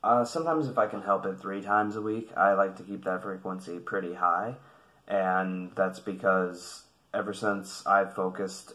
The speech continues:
exclusively on the big three and less on isolation, and if you do isolation, that's fine, but everybody's program is different. So,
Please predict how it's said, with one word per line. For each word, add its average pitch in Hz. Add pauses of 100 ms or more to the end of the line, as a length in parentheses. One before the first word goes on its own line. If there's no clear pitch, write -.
exclusively 104
on 101
the 98
big 98
three 101 (340)
and 98
less 101
on 98
isolation, 104 (260)
and 131
if 139
you 139
do 104
isolation, 98
that's 92
fine, 90
but 98
everybody's 98
program 98
is 113
different. 110 (380)
So, 95